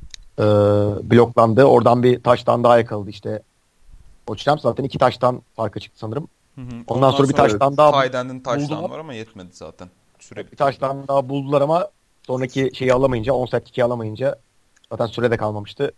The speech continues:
Speaker 1: O şekilde Koç Rams kazandı. İzlemesi gayet keyifli bir maçtı dışarıdan. Ofans,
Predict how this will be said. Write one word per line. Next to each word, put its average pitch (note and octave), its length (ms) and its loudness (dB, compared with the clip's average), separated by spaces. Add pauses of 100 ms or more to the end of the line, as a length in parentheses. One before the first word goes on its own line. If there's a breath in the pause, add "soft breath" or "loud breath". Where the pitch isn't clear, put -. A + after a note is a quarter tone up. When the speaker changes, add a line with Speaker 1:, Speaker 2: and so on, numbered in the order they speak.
(180)
Speaker 1:
O A2+ 60 -16
şekilde A2 460 -8 (500)
Koç A#2 200 -10
Rams A#2+ 160 -4
kazandı. B2 440 -6
İzlemesi E3+ 720 0
gayet D#3+ 260 4
keyifli - 440 -2 (300)
bir F3 220 -10
maçtı C#3+ 460 -2
dışarıdan. A#2+ 300 -2
Ofans, B2 320 -6